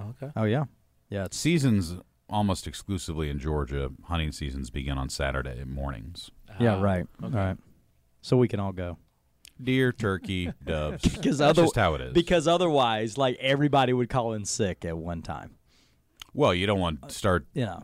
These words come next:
Speaker 3: whitetail deer season on a Wednesday. Nobody's gonna come to work.
Speaker 2: <laughs> Right. Uh, but anyway, yeah, it's gonna be a fun weekend. Looking forward to it. Hopefully the weather holds out.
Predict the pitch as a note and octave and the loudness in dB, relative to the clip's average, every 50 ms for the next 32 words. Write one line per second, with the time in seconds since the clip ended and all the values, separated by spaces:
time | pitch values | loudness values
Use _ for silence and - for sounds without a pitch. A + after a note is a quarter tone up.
0 | - F#2 E2+ F2 F#2 F#2 - - F#2+ E2 D#2+ C2 D#2 D#2+ G2 G#2+ - - E2 D#2 | -10 -4 -2 -2 -2 -2 -2 -2 -2 -2 -2 -2 -4 -4 -4 -4 -4 -4 -4 -4
1 | C#2+ D#2 D#2+ D#2 C#2 C2 B1+ C#2+ F2 G#2+ G#2+ E2+ B1+ C#2 C#2 C#2 D2 D2+ D#2 D#2+ | -2 -2 -4 -4 -4 -4 -4 -4 -2 -2 -2 -2 -4 -6 -8 -6 -6 -4 -4 -2
2 | E2 E2+ E2 C#2+ C#2+ D#2+ D2+ D2 - F2 E2+ D#2 C#2 C2 D2+ G#2+ A#2 E2+ C2 G#2+ | -2 -2 -2 -4 -4 -4 -6 -6 -4 -4 -4 -4 -4 -4 -4 -4 -4 -4 0 2
3 | E3+ - - E3+ C#3+ B2+ D3 G3+ E3+ C#3 - C4 G3 - C3+ - D#4+ F3+ - - | 2 4 6 4 4 4 4 4 2 2 2 2 0 0 -2 -6 -6 -8 -8 -8
4 | - - - - - - - C3+ - - - C#3+ D3+ D3+ D3 C#3+ C3+ B2 A2 C3+ | -8 -8 -8 -10 -12 -20 -20 -20 -14 -6 0 2 4 6 6 6 4 2 2 0
5 | C#3+ E3 E3 C#3+ C#3 C3 C3 C3 B2+ B2+ - - D3 C3+ C3 B2+ A#2 - - B2+ | 0 0 2 2 2 4 4 4 2 2 2 0 2 4 6 4 4 6 4 4
6 | A#2 A2+ A2 A#2+ A#2+ A#2 - - A#2 A2 A2 A2 - G#2+ F#2 - A2 G#2+ G#2 G2+ | 4 6 6 6 6 6 6 4 4 4 4 2 2 0 -4 -2 0 0 0 0
7 | F2+ - G2+ G2 F#2+ F#2 F2+ - - - - - _ _ - - F2+ G2 A2 G2+ | 0 -2 -2 -2 -2 -2 -4 -6 -8 -12 -20 -20 _ _ -16 -10 -6 -4 -4 -4
8 | - G#2+ F#2+ G2 F#2+ F#2+ F#2+ F2+ F2+ F2+ F#2+ F2+ E2+ F2+ F#2+ F2+ F2 E2+ E2+ - | -4 -6 -8 -6 -4 -6 -4 -4 -4 -4 -4 -4 -4 -2 -2 -2 -2 -2 -4 -6